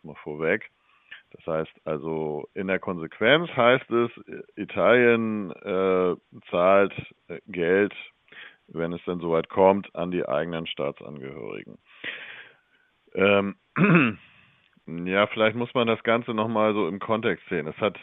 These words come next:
die letzten Jahre seit den neunzigern immer wieder Verfahren in Italien gegeben, äh, von N-S-Opfern. Das waren vor allen Dingen ehemalige Zwangsarbeiter, ähm,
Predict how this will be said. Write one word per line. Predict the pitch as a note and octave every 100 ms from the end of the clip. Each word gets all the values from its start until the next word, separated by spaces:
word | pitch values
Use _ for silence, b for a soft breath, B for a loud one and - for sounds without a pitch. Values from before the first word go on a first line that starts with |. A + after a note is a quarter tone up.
| - _
die | G#2 G#2
letzten | G#2+ - - A#2 A2 G2+ b b b b _ _ B B B B B B _ _ _ _
Jahre | - G2 G#2+ A#2+ B2 A2+
seit | G#2+ G#2
den | G#2
neunzigern | G2 G#2+ - B2+ A2 A2 G2+
immer | D#2+ A2 A2 G#2+
wieder | G2+ G#2+ G2 G2 F#2+ G2
Verfahren | - F#2 G#2 G#2 G#2
in | G2
Italien | F#2 G#2+ G2 G2
gegeben, | F2 D2+ G2 A#2 C3 B2+ B2 B2+ - -
äh, | F#2 G2 F#2+
von | - F2+ F2
N-S-Opfern. | - D#2 - - G#2+ A#2 - A2+ A#2 A2+ F#2
Das | E2+
waren | - E2+
vor | F2+ D2+ D#2+
allen | F2 F2+
Dingen | E2+ D#2+ E2 -
ehemalige | E2 E2+ E2+ E2 D#2+ D#2 D#2 D2 D2 D2 _ _
Zwangsarbeiter, | E2+ G2 - A#2 G2+ G#2 G#2 G#2+ G#2 G2+ G2 G2 G2+ _ _ _ _ -
ähm, | E2+ E2+ E2 E2 D#2 D2